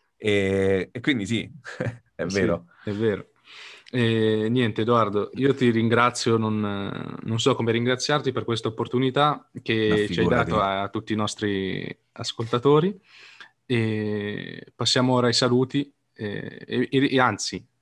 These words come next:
Speaker 2: andate a ascoltare almeno uno, un audiolibro suo, bisogna ascoltarlo. Io ve lo dico personalmente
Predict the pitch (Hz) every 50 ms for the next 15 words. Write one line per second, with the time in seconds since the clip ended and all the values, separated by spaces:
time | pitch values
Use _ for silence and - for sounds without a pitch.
0 | _ _ _ _ - 113 113 117 123 147 160 151 139 - - - 120 107 - -
1 | 123 120 113 107 - - 113 117 135 151 156 156 143 139 139 151 160 165 160 156
2 | 151 - - _ 120 120 120 127 131 131 123 123 120 131 127 117 120 120 117 -
3 | - - _ - - 131 131 123 113 107 107 107 104 - - 101 95 - 92 90
4 | 92 - 90 82 - 110 113 123 120 120 117 117 131 - 139 123 117 120 110 -
5 | - 123 117 117 117 123 139 143 143 147 143